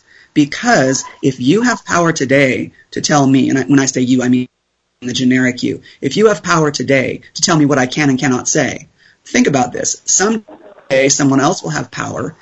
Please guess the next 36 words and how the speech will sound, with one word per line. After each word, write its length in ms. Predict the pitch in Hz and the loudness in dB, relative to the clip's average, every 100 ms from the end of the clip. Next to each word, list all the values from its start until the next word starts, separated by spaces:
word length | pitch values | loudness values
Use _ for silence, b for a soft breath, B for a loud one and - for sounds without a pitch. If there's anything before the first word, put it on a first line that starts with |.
| b | b
and 120 | 147 | -2
tell 180 | 143 165 | 2 2
you 200 | 135 226 | 2 2
what 140 | 240 151 | 2 2
you 80 | |
can 220 | 143 143 131 | -2 -2 -2
and 100 | 127 | 0
cannot 240 | 135 - | -2 -2
say. 120 | 110 | -2
What 160 | 139 190 | 2 2
if, 220 | 226 - | 0 -2
what 140 | 196 | 0
if 120 | 226 214 | 2 2
in 80 | |
the 60 | 175 | 0
future, 640 | 165 175 208 151 127 139 b b - | 0 -2 0 0 0 -2 b b 0
you 100 | 147 | 4
know, 160 | 135 | 4
super 320 | 135 - 175 151 | 2 -2 -2 2
duper 260 | 160 143 | 2 2
conservative 540 | 147 139 156 143 135 - | 0 2 2 2 -2 -2
people 260 | 170 151 | -4 0
are 80 | 131 | 2
running 260 | 135 139 131 | 4 4 4
the 60 | |
show 480 | 123 170 165 131 131 - | 4 4 4 2 0 0
and 220 | 139 139 | 2 2
you 60 | |
can't 220 | 143 151 147 | 4 0 0
say 160 | 156 | 0
gay 440 | 120 143 - 127 - | 2 0 0 -2 -2
or 60 | 143 | 2
you 120 | 147 | 2
can't 260 | 147 165 156 | 2 -2 0
say 140 | 165 | -2
transgender? 760 | 160 170 165 113 170 190 104 | 0 2 2 0 0 0 -4